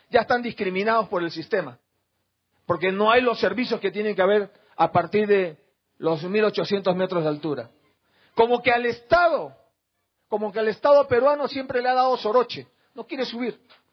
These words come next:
no quiere subir la sierra, se quiere quedar en la costa nomás, en las playas. Y el Perú es costa, sierra y selva. Así que este presidente y este gobierno no tiene ningún temor de poner su bota, su jean,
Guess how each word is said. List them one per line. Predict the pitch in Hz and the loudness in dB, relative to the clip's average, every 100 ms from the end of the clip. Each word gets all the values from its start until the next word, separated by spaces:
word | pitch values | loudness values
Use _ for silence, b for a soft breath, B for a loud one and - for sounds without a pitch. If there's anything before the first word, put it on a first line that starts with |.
| _ _ _ - | _ _ _ -4
no | 269 | -2
quiere | 277 262 | 0 -2
subir | 226 233 240 | -2 0 0
la | 214 | 2
sierra, | 247 190 | 0 0
se | 156 196 | -4 -4
quiere | 247 233 | 0 0
quedar | 226 233 | 2 0
en | |
la | 214 | -2
costa | 214 226 - | -4 -4 -4
nomás, | 170 165 151 _ _ _ _ _ - | -8 -10 -14 _ _ _ _ _ -12
en | 165 | -4
las | 170 | -4
playas. | - 214 170 127 - _ _ _ b b b b | 0 0 0 -4 -12 _ _ _ b b b b
Y | 170 | 0
el | 208 208 | 0 4
Perú | 233 233 320 339 320 _ _ _ - | 2 4 2 0 -6 _ _ _ -2
es | 214 214 | -2 -2
costa, | - 277 - 233 | 2 2 4 -4
sierra | 277 262 | -2 -2
y | 247 | 0
selva. | 254 175 120 _ _ _ _ _ _ _ _ - | -2 -4 -8 _ _ _ _ _ _ _ _ -10
Así | 175 226 247 | -8 -6 -2
que | |
este | 240 254 | 0 0
presidente | - 208 208 240 254 185 127 _ _ _ _ _ - | 0 -6 0 0 0 -4 -16 _ _ _ _ _ -2
y | 196 | -2
este | 220 233 | 2 2
gobierno | 208 220 285 247 160 131 _ _ | 2 2 2 2 -4 -20 _ _
no | 226 | -18
tiene | 262 254 240 | -8 -6 -4
ningún | 233 254 240 | -4 -4 -4
temor | 226 254 240 | -2 0 0
de | |
poner | 220 220 240 | -2 -4 -4
su | 190 | -4
bota, | 170 247 277 247 | 0 2 2 -2
su | - 180 | -6 -8
jean, | 196 302 330 | -4 -4 -6